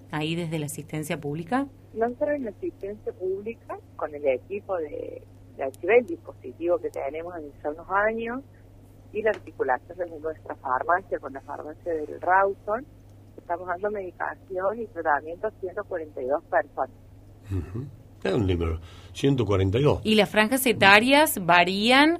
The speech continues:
Speaker 1: o hay
Speaker 2: Sí.
Speaker 1: alguna franja más definida?
Speaker 2: No, no, varían, varían mucho las franjas etarias.
Speaker 3: Mm.
Speaker 2: Eh, en este último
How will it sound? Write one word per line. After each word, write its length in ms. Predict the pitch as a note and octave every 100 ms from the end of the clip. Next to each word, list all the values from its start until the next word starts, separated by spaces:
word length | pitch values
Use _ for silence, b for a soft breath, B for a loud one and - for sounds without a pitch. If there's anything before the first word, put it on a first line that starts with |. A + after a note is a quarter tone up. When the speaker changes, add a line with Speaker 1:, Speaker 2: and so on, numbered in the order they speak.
| -
Speaker 1:
o 460 | F3 E3+ E3+ E3+ -
hay 180 | F#3
Speaker 2:
Sí. 40 | G3
Speaker 1:
alguna 300 | F#3 F#3+ F#3+
franja 320 | - F#3 F#3+
más 180 | F3 E3
definida? 560 | G3 - D#3+ D3+ C#3+ C#3+ - - - - - - - - -
Speaker 2:
No, 360 | B3+ A#3+ F#3+ F#3
no, 220 | G3 F#3
varían, 640 | F3+ E3 D#3 F#3 G#3 A#3+ D4 - -
varían 360 | - E3 F3+ G3+ F#3+
mucho 200 | F#3 G3+
las 120 | F3 -
franjas 360 | E3 D#3+ F3+
etarias. 580 | E3 C#3 C#3+ D3+ G3 C#4+ - - - G#2
Speaker 3:
Mm. 140 | E2 - - - - - b b b - -
Speaker 2:
Eh, 340 | D#3+ D3 D3+ D3+
en 60 |
este 200 | D#3+ -
último 220 | F#3+ F3+